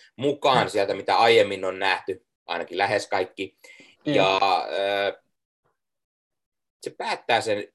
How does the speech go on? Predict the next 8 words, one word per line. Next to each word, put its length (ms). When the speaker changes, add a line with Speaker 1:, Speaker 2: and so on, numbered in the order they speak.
Speaker 1:
hyvin, 420
mutta 580
lähdetään 520
puhumaan 440
hieman 360
alusta. 840
Eli, 240
Speaker 2:
Joo, 220